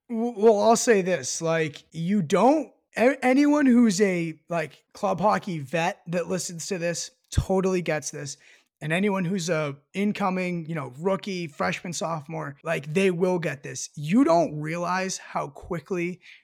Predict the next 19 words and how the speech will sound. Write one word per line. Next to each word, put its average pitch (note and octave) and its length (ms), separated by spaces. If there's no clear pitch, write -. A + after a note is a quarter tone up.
the F3+ 100
shift F#3 460
goes E3 340
from D3 280
you D#3+ 260
being, D#3+ 540
like, D3 240
a D3+ 160
freshman, E3 880
like, D3+ 240
follower E3 1040
trying D#3 360
to, D#3 120
like, C3+ 280
get E3 140
your D3+ 180
ice F#3+ 320
time, E3+ 500
whatever, E3 540